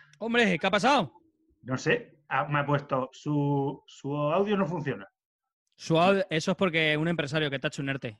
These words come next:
Speaker 1: Eh,
Speaker 2: <laughs> Ha sido el empresario este de la plataforma esta.
Speaker 1: <laughs> el de Zoom, que te ha hecho un erte. <laughs>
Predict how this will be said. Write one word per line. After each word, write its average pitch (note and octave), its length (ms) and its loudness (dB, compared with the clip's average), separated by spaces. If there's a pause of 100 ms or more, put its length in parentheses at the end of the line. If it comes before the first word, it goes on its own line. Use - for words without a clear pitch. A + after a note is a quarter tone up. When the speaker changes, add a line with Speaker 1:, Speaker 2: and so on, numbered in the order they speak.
(100)
Speaker 1:
Eh, C3 300 -4
Speaker 2:
<laughs> G3+ 320 -4
Ha - 40 -2
sido D#3+ 200 -2
el D3 80 4
empresario C#3 400 0
este C3 200 -6
de A#2+ 120 -6
la A#2 80 -6
plataforma A#2+ 540 -6
esta. A#2 200 -14
Speaker 1:
<laughs> - 160 -20
el D3+ 140 -2
de D3+ 140 0
Zoom, F3+ 300 2
que D3 120 -2
te D3+ 60 -2
ha E3 40 2
hecho E3 140 -2
un D3+ 80 -2
erte. C3 300 -6
<laughs> A3+ 460 -2